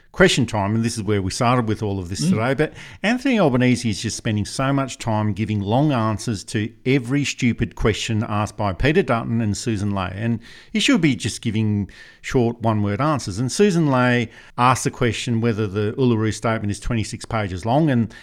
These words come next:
Speaker 1: Anthony Albanese then gave the question serious credence by giving this very, very long answer.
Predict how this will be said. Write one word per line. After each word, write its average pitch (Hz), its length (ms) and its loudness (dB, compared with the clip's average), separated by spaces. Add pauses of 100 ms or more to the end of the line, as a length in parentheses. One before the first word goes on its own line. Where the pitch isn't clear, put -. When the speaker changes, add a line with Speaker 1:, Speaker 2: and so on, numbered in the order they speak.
(120)
Speaker 1:
Anthony 139 380 4
Albanese 117 480 2
then 117 200 2
gave 113 300 0
the 107 300 0
question 110 500 -2
serious 185 500 2
credence 107 520 -2
by 107 260 -2
giving 107 400 0
this 98 160 -4
very, 147 300 4
very 120 260 2
long 98 220 -2
answer. 101 480 -6